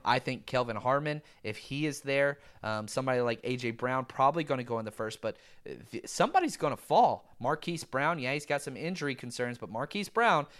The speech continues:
would be a perfect fit in Kyle Shanahan's system, uh, the O U wide receiver. So,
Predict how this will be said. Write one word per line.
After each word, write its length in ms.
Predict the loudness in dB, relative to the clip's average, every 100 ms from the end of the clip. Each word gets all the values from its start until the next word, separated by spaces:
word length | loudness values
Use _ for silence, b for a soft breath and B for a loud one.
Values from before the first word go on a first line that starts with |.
| B
would 120 | -8
be 160 | -4 -2
a 60 | -2
perfect 500 | 0 0 0 -4 -4
fit 200 | -4 -2
in 80 |
Kyle 220 | 2 4 4
Shanahan's 440 | 0 -2 -2 -4
system, 440 | -6 -8 -8 -12 -14 B B
uh, 160 | -2 -2
the 120 | 0
O 140 | 0 2
U 200 | 0 0
wide 240 | 0 0
receiver. 400 | -4 -10 -10 -10
So, 320 | -6 -4 -4